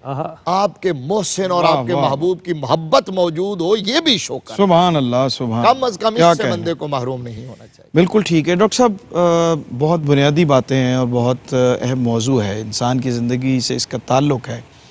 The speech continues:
Speaker 1: बहुत।
Speaker 3: और यही जो बात हम अभी कर रहे थे, किबला मुफ्ती साहब ने भी बहुत खूबसूरती से उसको डि-, अ, बयान फरमाया। कुछ मज़ीद इस पे इरशाद फरमाइए, सब्र,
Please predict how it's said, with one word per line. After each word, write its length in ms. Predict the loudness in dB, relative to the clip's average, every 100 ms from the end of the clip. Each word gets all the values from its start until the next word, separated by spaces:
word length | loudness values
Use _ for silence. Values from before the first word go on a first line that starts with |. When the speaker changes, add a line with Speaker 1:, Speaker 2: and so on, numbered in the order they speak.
| -20
Speaker 1:
बहुत। 180 | -20 -8 -2
Speaker 3:
और 100 | 2
यही 180 | 2
जो 80 | 2
बात 280 | 2 2 0
हम 120 | -4
अभी 180 | -2 -4
कर 160 | -4 -4
रहे 160 | -6
थे, 180 | -4 -6
किबला 440 | -4 -4 -2 -2
मुफ्ती 400 | -4 -12 -16 -12
साहब 220 | -8 -6 -6
ने 140 | -6
भी 200 | -6 -8 -12 _ _ _
बहुत 200 | -4 -4
खूबसूरती 540 | -4 -8 -4 -4 -4 -6
से 160 | -4
उसको 240 | -8 -8 -10
डि-, 140 | -10 -14 -18
अ, 440 | -14 -12 -10 -10 -14 -12
बयान 260 | -6 -6 -4
फरमाया। 440 | -8 -8 -8 -10 -16 -20 -20 _ -10
कुछ 140 | -4
मज़ीद 320 | 0 2 2
इस 120 | 2 0
पे 120 | -4
इरशाद 280 | -2 -2 -2
फरमाइए, 500 | -4 -2 0 0 -2
सब्र, 400 | 2 2 2